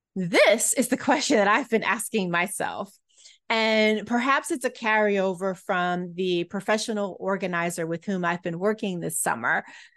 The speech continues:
But this, coupled with what I describe as my goal slump, has me curious about what mental or emotional clutter I need to discard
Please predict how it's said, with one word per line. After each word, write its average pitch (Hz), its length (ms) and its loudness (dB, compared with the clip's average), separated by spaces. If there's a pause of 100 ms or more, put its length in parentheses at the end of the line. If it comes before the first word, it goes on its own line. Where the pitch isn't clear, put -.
(200)
But 247 240 2
this, 320 360 2 (120)
coupled 233 500 0
with 208 240 0
what 180 260 -2
I 190 140 -4
describe 185 680 -2
as 180 320 -2
my 175 320 -2
goal 202 440 4
slump, 208 540 0 (520)
has 277 180 0
me 277 140 0
curious 240 800 -2
about 170 640 0 (160)
what 262 260 0
mental 190 800 -4
or 196 140 -4
emotional 185 680 0
clutter 170 600 0 (240)
I 190 80 -4
need 190 280 -6
to 190 80 -6
discard 165 640 -2